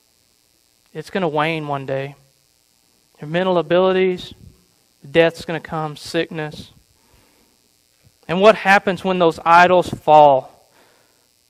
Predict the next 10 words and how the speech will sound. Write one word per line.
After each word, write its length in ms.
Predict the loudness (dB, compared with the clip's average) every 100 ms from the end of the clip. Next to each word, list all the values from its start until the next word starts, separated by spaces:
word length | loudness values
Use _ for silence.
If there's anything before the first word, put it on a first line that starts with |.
| _ _ _ _ _ _ _ _ _ _
Because 340 | -18 -8 -8 -6
they're 120 | -8
mortal. 440 | -6 -8 -8 -10 -16 -20 -20 _ _ _ _
We 100 | -8
get 200 | -8 -8
depressed. 760 | -10 -4 2 4 2 0 -12 _ _ _ _ _ _ _ _ _
We're 120 | -10
hopeless. 720 | -8 -4 -4 -4 -8 -10 -14 -20 _ _
We're 180 | -8 -8
lost. 640 | -4 0 0 -2 -14 _